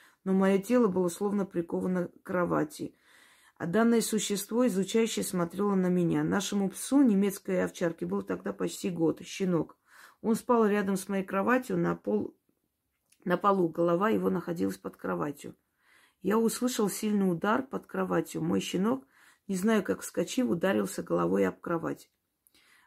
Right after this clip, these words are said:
Выскочив, стал громко лаять и пытался прогнать его. Существо, вытянув шею, долго смотрело на него, а потом, можно сказать, потекло обратно за дверь.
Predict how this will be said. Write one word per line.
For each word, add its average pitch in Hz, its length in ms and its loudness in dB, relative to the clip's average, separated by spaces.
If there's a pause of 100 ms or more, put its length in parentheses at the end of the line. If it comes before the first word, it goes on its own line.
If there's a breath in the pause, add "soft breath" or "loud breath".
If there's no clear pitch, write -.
Выскочив, 214 540 2
стал 202 280 -2
громко 190 340 0
лаять 220 380 2
и 180 40 -2
пытался 208 460 -4
прогнать 185 640 -2
его. 151 160 -2
Существо, 214 720 -4 (500 loud breath)
вытянув 202 540 4
шею, 190 340 4
долго 185 400 4
смотрело 180 500 0
на 175 140 2
него, 190 240 4
а 247 60 4
потом, 190 340 -2
можно 180 300 0
сказать, 202 380 -6
потекло 202 480 -4
обратно 190 440 0
за 175 160 0
дверь. 156 420 0